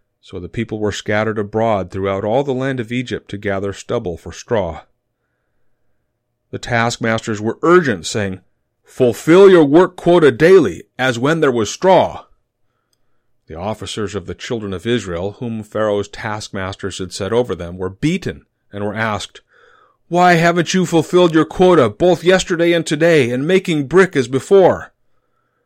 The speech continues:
Then the officers of the children of Israel came and cried to Pharaoh, saying, "Why do you deal this way with your servants? No straw is given to your servants, and they tell us, 'Make brick.'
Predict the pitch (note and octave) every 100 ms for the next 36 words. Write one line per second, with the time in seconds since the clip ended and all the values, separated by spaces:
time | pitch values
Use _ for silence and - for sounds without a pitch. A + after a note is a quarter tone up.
0 | _ _ _ - F#2+ F#2+ G#2 A#2 A2 F#2+
1 | G#2 G2+ G#2+ F2+ F#2+ - B2 G#2 F#2+ G#2+
2 | C3+ F#2+ - C3+ C#3 G2 F2 - F3 E3+
3 | C3+ - F#2+ E2+ E2 - F2+ F2 _ _
4 | _ _ _ _ _ _ F3 A3 B3+ G#3
5 | G3 G3+ F3+ - G3+ C#4+ C4 A3+ - G3
6 | F#3 D#3+ C#3+ C3+ - C3+ A2+ G2+ - -
7 | _ _ _ _ _ _ _ F3+ G3+ A#3+
8 | - - A3 B3 A#3 G#3+ G3 F3 B3+ C4
9 | A3+ G#3+ F3+ - F#3 C#3 C3 F#3+ F#3+ G3
10 | G3 - C4 G3+ G3 F#3+ G#3+ G#3+ - C4+
11 | A#3+ - -